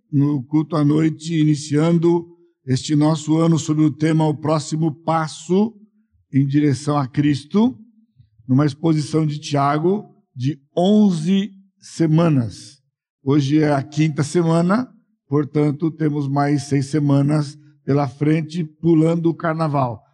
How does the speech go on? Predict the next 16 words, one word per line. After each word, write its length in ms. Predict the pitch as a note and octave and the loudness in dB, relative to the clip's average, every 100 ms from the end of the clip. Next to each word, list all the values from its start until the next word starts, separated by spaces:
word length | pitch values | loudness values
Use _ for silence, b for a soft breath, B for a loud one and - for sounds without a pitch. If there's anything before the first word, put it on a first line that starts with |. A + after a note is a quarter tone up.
| - | -6
Próximo 320 | C#3 D3+ D#3+ | -4 -2 -2
domingo 320 | F3 F3 F#3 F3 | 0 0 0 0
nós 140 | C#3 | 0
temos 180 | D#3 D3 | -2 -2
uma 140 | D3 | -2
mensagem 320 | D3+ C3+ D3 | -4 -4 -2
avulsa, 560 | D#3 D3+ D#3+ D#3 G3 A#3+ _ _ _ _ B2+ | 0 0 0 -2 -6 -6 _ _ _ _ -2
e 80 | C3+ | -2
então 280 | C3+ D#3 D#3 | 0 0 0
retomamos 1000 | D#3 D#3 D#3+ D3+ D#3 D#3+ E3+ D3+ - _ _ _ _ - | 0 0 0 2 2 0 -2 -6 -18 _ _ _ _ -8
em 100 | C3 | -8
seguida 680 | - B2+ C3+ D3 D#3 E3+ D#3+ _ _ _ | -6 -2 0 0 0 -2 -8 _ _ _
para 440 | - C#3+ C#3+ C3+ C#3 | -4 0 0 0 -2
o 40 | C#3 | 0
nosso 320 | C#3 C3 C3 | 0 -2 -6
tempo 800 | - D3+ D3+ - D#3+ D3+ C#3 A2 | -2 0 0 0 2 2 0 -6